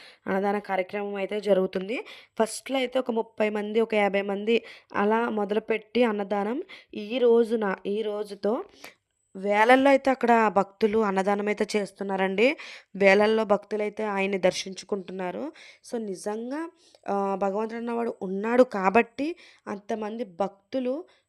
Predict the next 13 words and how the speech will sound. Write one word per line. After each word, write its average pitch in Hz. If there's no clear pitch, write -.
ఆహ్, 196
ఆయన్ని 208
నమ్ముతున్నారు. 202
So, 269
చక్కగా, 233
ఆహ్, 196
అందుకే 202
ఆయనకి 226
శ్రీ 226
వరాల 190
వెంకటేశ్వర 220
స్వామి 208
అని, 208